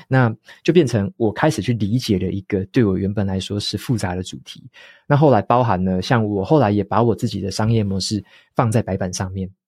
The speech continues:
因为商业模式其实说穿了也就只是把不同的元素拆开来，然后，诶，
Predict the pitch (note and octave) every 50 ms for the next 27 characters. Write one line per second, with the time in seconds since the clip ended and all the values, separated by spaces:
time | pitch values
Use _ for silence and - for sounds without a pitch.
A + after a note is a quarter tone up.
0 | _ _ - C3 C3 - B2+ B2 C3+ A#2+ A2 G2+ G#2 - - B2 A#2 F#2 - G#2+
1 | G#2 G#2 F#2+ - A2+ A2 - - G#2+ G#2 G#2 F#2+ F#2 F#2+ - A#2 - - F#2+ G#2+
2 | A2+ - F#2 F2+ - - _ - - _ _ - C3+ - - G2 G2+ G2 F#2+ F#2
3 | F#2 F#2+ - G#2+ G2 - - - A2 G#2+ - - G2+ G2+ F#2+ E2 F2 F2 F2+ -
4 | G2 F#2 G2+ G#2+ G2 - - - - - - B2